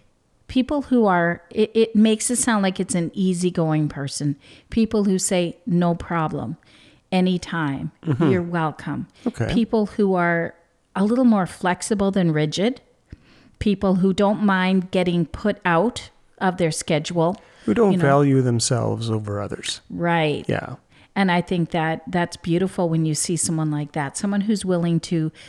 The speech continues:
Speaker 1: put aside their day and say, "Yeah, you know what? I'll come and help you."
Speaker 2: Mm-hmm.
Speaker 1: Like, um, my brother-in-law, Wayne, he was
Speaker 2: Yeah.
Speaker 1: always like that.
Speaker 2: Yeah.
Speaker 1: You know, if you asked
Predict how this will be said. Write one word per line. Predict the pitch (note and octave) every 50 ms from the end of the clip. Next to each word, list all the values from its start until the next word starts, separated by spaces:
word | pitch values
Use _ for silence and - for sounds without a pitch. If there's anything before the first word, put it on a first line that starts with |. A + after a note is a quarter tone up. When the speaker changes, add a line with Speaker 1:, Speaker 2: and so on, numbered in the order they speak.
| - - _
Speaker 1:
put | - - B3 A3+
aside | G#3 - - G#3+ F#3 F3 F3 F3 F3+
their | E3+ E3 E3
day | D#3+ F3 E3 E3 E3
and | D#3+ D#3+ D#3
say, | - - F3 E3+
"Yeah, | F3+ A#3 A#3 G#3+ G#3+ G#3+
you | A3 A3
know | G#3+ G#3+
what? | A3+ B3
I'll | A3 F#3
come | - - G#3+ F#3+
and | F#3 F3
help | F#3 F#3 F3+ - -
you." | D#3+ C3+
Speaker 2:
Mm-hmm. | - - - - - - F3
Speaker 1:
Like, | D#3+ D3+ C3+ A#2+ - - -
um, | G3 G#3 G#3 G#3 G3+ G3+ G3 - -
my | G#3 G#3 A3 G#3+
brother-in-law, | - A3 A3 G#3+ G#3+ G#3 G3+ G3 F#3 F3+
Wayne, | E3 D#3+ E3+ E3 D#3+ D3 C3+ - - _ _ _ _ _ _ _
he | - - - A3+ A3+ A3 G#3 G#3
was | G3 F#3+ F#3 E3
Speaker 2:
Yeah. | F3 A3 C#4 -
Speaker 1:
always | F3 F3+ F3 E3 D#3+ D3+ C#3+ C3 -
like | C#3+ C3+ C3 B2+ -
that. | - A#2 - - - - - - -
Speaker 2:
Yeah. | C#3+ C3 C#3+
Speaker 1:
You | G#3+ G#3+
know, | A3 A#3 A#3+ A#3
if | G#3+ A3 - B3
you | A#3+ A#3+ B3
asked | A3+ A3+ A#3+ B3+ - - - - -